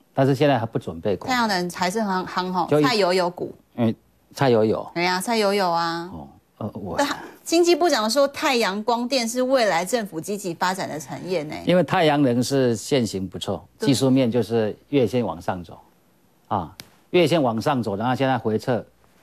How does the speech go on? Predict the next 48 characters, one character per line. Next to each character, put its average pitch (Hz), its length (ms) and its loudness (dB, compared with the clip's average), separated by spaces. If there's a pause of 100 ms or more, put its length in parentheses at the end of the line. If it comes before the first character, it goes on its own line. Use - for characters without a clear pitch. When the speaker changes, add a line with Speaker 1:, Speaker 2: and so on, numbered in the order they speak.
(120)
Speaker 1:
要 131 100 2
回 107 180 0
撤 113 160 0
月 110 220 0
线， 87 240 -10 (100)
所 - 140 0
以 139 60 4
这 147 120 0
个 117 100 2
是 117 140 -4
我 92 80 -2
们 80 140 -10
首 - 180 -18
选， - 180 -20 (600)
我 131 80 4
们 147 160 6
至 196 160 4
少 101 180 0
会 123 100 2
买 92 160 -4
一 98 80 -10
档 101 200 -14
进 82 180 -18
去， - 160 -20 (1300)
啊， 101 240 -4 (720)
那 220 100 4
我 180 100 4
现 247 140 4
在 247 40 4
不 233 100 0
想 170 220 0
讲 131 180 2
的 123 60 2
原 131 120 2
因 165 100 4
是 175 160 0
因 170 140 2
为 160 120 4
我 110 140 0
希 - 140 -4
望 151 120 2
你 95 100 -2
就 117 200 -2 (160)
直 101 140 -8
接 120 100 -2
跟 110 200 -4
着 85 80 -10
我， - 160 -16